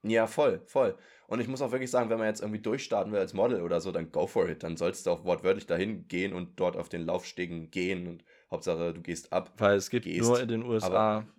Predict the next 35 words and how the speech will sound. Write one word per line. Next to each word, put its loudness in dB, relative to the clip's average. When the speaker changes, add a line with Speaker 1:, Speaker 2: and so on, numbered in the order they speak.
Speaker 2:
Models. -6
Speaker 1:
Nee, 8
aber 8
ich 0
meine, 4
es, -2
es -10
gibt 0
schon 2
ein -14
paar 4
Sachen, -2
die -2
natürlich 0
in -4
Amerika 0
am -6
ehesten -2
noch -4
boomen, -8
glaub -4
ich. -10
Wenn -4
du 0
jetzt -2
auch 0
ein -10
Designer -2
bist -8
oder, 0
oder -2
vielleicht 0
auch 2
ein, -6
äh, -4